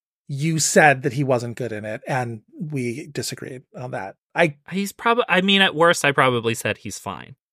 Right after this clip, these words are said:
Speaker 2: My feeling about that is, like, why would you talk about him in that movie when Andrea Riseborough is giving that performance? Like, you talk about her in that movie.
Speaker 1: I think he's in more of the movie, though. She's in his body for most of that movie.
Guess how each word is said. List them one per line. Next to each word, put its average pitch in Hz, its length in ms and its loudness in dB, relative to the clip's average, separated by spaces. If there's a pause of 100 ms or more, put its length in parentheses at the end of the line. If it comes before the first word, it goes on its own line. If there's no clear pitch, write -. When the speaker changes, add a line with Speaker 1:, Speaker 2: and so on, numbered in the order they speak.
(120)
Speaker 2:
My 160 220 4
feeling 143 340 0
about 120 220 2
that 117 160 4
is, 110 120 -2
like, 113 200 0
why 120 180 6
would 123 180 2
you 123 60 -2
talk 117 240 2
about 110 220 0
him 143 220 0
in 123 80 0
that 110 200 2
movie 104 480 0 (220)
when 113 160 0
Andrea 107 460 4
Riseborough 104 500 4
is 98 80 0
giving 101 300 -2
that 95 180 -4
performance? 71 640 -8
Like, 95 240 -4
you 98 80 -4
talk 107 220 2
about - 180 -8
her 92 420 -2
in 85 180 -18
that - 220 -20
movie. 120 320 -18 (600)
Speaker 1:
I 185 100 4
think 247 220 0
he's 190 200 2
in 196 120 6
more 160 260 6
of 151 120 4
the 165 80 2
movie, 247 320 4
though. 135 400 -2 (1600)
She's 262 360 2
in 285 100 8
his 254 220 6
body 233 360 8
for 202 140 2
most 202 280 6
of 208 100 0
that 226 180 6
movie. 370 500 0